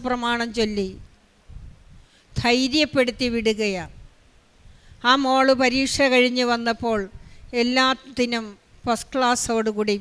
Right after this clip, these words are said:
മാസാ-, പാസ്സാകാൻ സാധിച്ചു. അതിനുശേഷം മകളുടെ പീരിയഡ്സിൻ്റെ സമയ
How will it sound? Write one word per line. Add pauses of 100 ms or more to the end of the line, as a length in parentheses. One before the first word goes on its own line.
(100)
മാസാ-, (300)
പാസ്സാകാൻ
സാധിച്ചു. (1800)
അതിനുശേഷം (480)
മകളുടെ (380)
പീരിയഡ്സിൻ്റെ (180)
സമയ